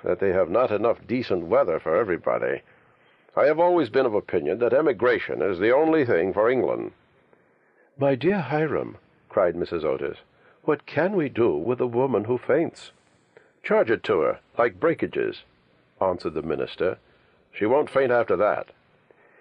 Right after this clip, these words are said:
And in a few moments Missus Umney certainly came to. There was no doubt, however, that she was extremely upset, and she sternly warned Mister Otis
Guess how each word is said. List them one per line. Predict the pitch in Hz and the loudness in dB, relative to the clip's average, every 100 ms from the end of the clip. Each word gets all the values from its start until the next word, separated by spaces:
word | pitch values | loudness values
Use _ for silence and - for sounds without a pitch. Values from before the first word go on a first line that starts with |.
| _ _ _ | _ _ _
And | 120 170 | 0 2
in | 196 | 0
a | |
few | 175 143 | 0 0
moments | 117 80 69 67 - | 2 0 0 -8 -8
Missus | - 117 147 113 | -4 -2 -2 0
Umney | - 82 64 69 | 0 0 -4 -4
certainly | - 127 117 80 85 | -2 -2 0 -2 -2
came | - 90 90 | 0 0 0
to. | - 123 80 52 - _ _ _ _ _ _ _ _ | -2 -2 -2 -6 -14 _ _ _ _ _ _ _ _
There | 127 | 0
was | 151 | 2
no | 190 190 | 2 2
doubt, | 123 104 | 4 2
however, | 85 76 58 55 90 - | 2 -2 0 -2 -4 -2
that | 113 113 | -2 0
she | 123 | 0
was | 117 | 0
extremely | 120 - - 196 104 | 0 -4 -2 0 2
upset, | 92 - - 67 - _ _ _ _ | 0 0 0 0 -2 _ _ _ _
and | 120 113 | -2 0
she | 120 | -4
sternly | - - 147 139 110 | -2 0 2 2 0
warned | 92 107 92 85 | 2 2 2 -2
Mister | 104 - 90 | -4 0 2
Otis | 92 71 57 - | 2 -2 -8 -10